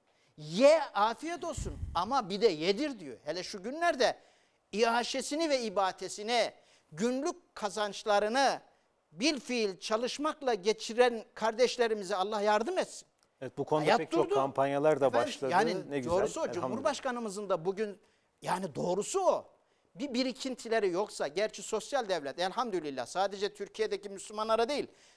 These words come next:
Speaker 1: dünyanın her tarafına el uzatmaya çalışıyor. Ama burada kullara, bizlere de görev düşüyor. Hatta "ye, yedir" derken ben biraz daha ileriye gidiyorum. Kıyamette bizi kurtaracak olan beyefendi yediklerimiz değil, yedirdiklerimizdir.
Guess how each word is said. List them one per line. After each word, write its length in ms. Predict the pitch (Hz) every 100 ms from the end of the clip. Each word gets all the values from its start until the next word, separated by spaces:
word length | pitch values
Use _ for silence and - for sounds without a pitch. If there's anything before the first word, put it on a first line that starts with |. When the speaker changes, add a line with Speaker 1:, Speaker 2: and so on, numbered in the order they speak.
| -
Speaker 1:
dünyanın 400 | 262 285 254 208
her 260 | 185 269 -
tarafına 520 | 202 160 165 170 233 _ _ -
el 140 | 226 262
uzatmaya 540 | 190 202 - 185 226
çalışıyor. 580 | - 196 196 - 269 -
Ama 320 | - 226 262 - _ _ -
burada 380 | 196 285 208 190
kullara, 640 | - 220 214 214 190 151
bizlere 360 | 180 190 254 262
de 60 |
görev 400 | 214 175 165 160
düşüyor. 300 | 135 - 123 110
Hatta 500 | 185 - 339 294 160 - _ -
"ye, 160 | 208 233
yedir" 380 | 226 214 262
derken 420 | 254 294 240 160 151
ben 220 | 214 185
biraz 260 | 311 285
daha 200 | 233 233
ileriye 400 | 208 185 214 269
gidiyorum. 480 | 269 233 294 320 285 - _ _
Kıyamette 880 | - 214 233 247 262 254 - 294 247
bizi 200 | 202 262
kurtaracak 680 | - 247 240 262 254 269 269
olan 340 | 226 208 180
beyefendi 500 | 202 240 240 214 160
yediklerimiz 720 | 151 190 - 240 240 220 180
değil, 180 | 233 185
yedirdiklerimizdir. 1080 | 147 196 254 226 - 254 269 254 151 107